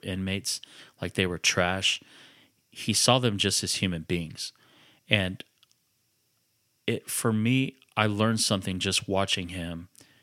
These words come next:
interact with other people. And I realized that, I guess I just realized a fault in the way that I was viewing things as far as human beings go. 'Cause by that time, I was already starting to lose hope in humanity.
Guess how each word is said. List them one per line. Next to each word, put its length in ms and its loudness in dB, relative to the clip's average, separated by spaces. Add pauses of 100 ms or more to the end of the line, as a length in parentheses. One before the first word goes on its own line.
(260)
interact 540 2
with 160 -6
other 160 -2
people. 560 -6 (220)
And 280 -2
I 80 -4
realized 600 0
that, 340 -6 (960)
I 60 2
guess 260 2
I 60 2
just 240 0
realized 400 2
a 20 -8
fault 480 2
in 60 -4
the 80 -4
way 240 -2
that 240 -4
I 140 0
was 160 -4
viewing 440 -2
things 460 -10 (280)
as 140 -2
far 280 0
as 220 -6 (380)
human 340 2
beings 260 0
go. 320 -4
'Cause 240 -6
by 160 6
that 140 2
time, 320 -2 (480)
I 60 6
was 120 4
already 140 4
starting 300 4
to 60 0
lose 280 -2
hope 200 2
in 140 -2
humanity. 640 -4